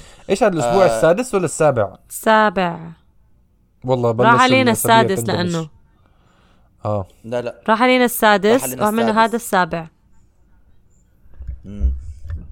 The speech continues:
Speaker 2: مع إنه إحنا هلا هون بإنجلترا دخلنا الأسبوع السادس. المهم، اليوم مش راح نحكي عن الكارانتين.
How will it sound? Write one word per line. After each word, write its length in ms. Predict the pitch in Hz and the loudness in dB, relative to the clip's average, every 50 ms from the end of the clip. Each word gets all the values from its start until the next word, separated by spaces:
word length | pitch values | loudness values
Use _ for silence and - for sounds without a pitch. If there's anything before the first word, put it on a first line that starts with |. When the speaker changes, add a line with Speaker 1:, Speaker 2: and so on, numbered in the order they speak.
| - - - - - - - - - | -18 -18 -18 -12 -2 0 0 2 2
Speaker 2:
مع 120 | 120 127 | 0 -2
إنه 120 | 135 139 156 | -2 -4 -8
إحنا 180 | 139 - 143 | -12 -10 -10
هلا 200 | 139 147 151 143 | -8 -6 -4 -4
هون 200 | 135 139 143 131 | -4 -4 -6 -8
بإنجلترا 400 | 123 127 120 127 135 - 135 120 | -10 -12 -12 -12 -12 -10 -8 -8
دخلنا 320 | 110 113 - - 175 165 135 | -8 -8 -6 -6 -6 -6 -6
الأسبوع 340 | 104 98 - - 90 85 73 | -10 -12 -14 -12 -12 -12 -12
السادس. 360 | - - - 87 92 - - | -12 -16 -16 -16 -16 -10 -8
المهم، 420 | - 247 277 247 208 185 170 170 - - - - - - - - _ - - | -6 -4 -2 -2 -2 -2 -4 -6 -12 -20 -20 -20 -20 -20 -20 -20 _ -6 -6
اليوم 500 | 208 208 226 240 254 277 277 285 277 240 - - _ _ - | -4 -4 -2 -2 0 0 0 0 -2 -6 -10 -18 _ _ -14
مش 280 | 190 214 226 220 - 165 | -8 -8 -8 -6 -4 -6
راح 140 | 135 107 107 | -6 -6 -8
نحكي 260 | 104 - - - 90 | -16 -18 -12 -12 -12
عن 140 | 80 90 90 | -12 -12 -16
الكارانتين. 680 | 85 - 92 82 80 80 78 - - 73 76 _ _ | -16 -14 -14 -12 -12 -14 -16 -20 -20 -20 -20 _ _